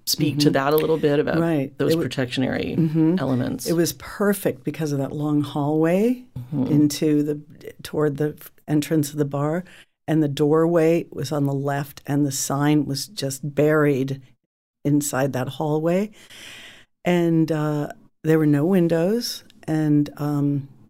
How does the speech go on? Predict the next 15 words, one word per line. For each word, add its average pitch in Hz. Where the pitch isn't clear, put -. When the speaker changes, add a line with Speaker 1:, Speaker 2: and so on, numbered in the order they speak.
Speaker 2:
the 156
windows 165
were, 143
um, 143
th-, -
yeah, 170
there 160
was 156
one 165
in 160
the 147
back, -
one 156
big 139
one 135